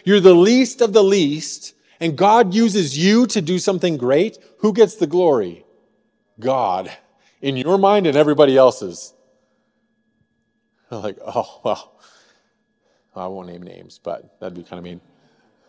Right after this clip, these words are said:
Okay, we know if God could use that person, it was really God.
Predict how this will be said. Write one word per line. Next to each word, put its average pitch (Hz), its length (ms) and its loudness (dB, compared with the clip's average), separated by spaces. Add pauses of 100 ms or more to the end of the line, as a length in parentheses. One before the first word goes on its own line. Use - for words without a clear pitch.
(240)
Okay, 120 120 -10
we 151 200 0
know 156 540 6 (160)
if 113 120 -6
God 175 320 8
could 165 140 4
use 127 240 0
that 151 320 6
person, 104 640 0 (1700)
it 143 100 2
was 143 260 6
really 147 320 8
God. 107 500 2